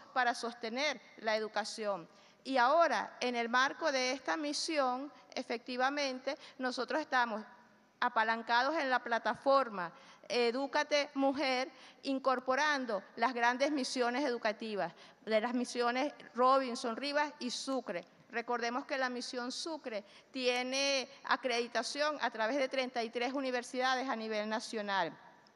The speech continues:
Eso significa que se abre una amplia oferta para todas las mujeres, eh, que tengan la necesidad, el interés, la inquietud, que estoy segura que todas la tienen,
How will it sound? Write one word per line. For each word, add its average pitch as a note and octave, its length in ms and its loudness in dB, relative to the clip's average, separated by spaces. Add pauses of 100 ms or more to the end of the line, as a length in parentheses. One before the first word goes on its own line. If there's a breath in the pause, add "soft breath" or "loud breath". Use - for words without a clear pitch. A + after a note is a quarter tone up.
(300)
Eso A3+ 200 -4
significa C#4 640 -2 (300 loud breath)
que B3+ 120 0
se A#3+ 240 0
abre A#3+ 480 4 (280 loud breath)
una B3+ 540 6
amplia A#3 440 0
oferta A#3+ 680 0 (380 loud breath)
para C4 400 6 (300 loud breath)
todas C#4+ 400 6
las A#3 180 0
mujeres, B3 600 0 (280 loud breath)
eh, A#3+ 320 2
que A#3 120 2
tengan A#3 760 0 (160)
la A3+ 160 2
necesidad, A#3 760 0 (200 loud breath)
el A#3 220 0
interés, A#3 640 0
la A#3+ 120 0
inquietud, A#3 600 -2
que - 120 -6
estoy A3 240 -4
segura C4 460 0
que A3 140 -6
todas A#3 380 0
la C4 200 -2
tienen, C4 440 -2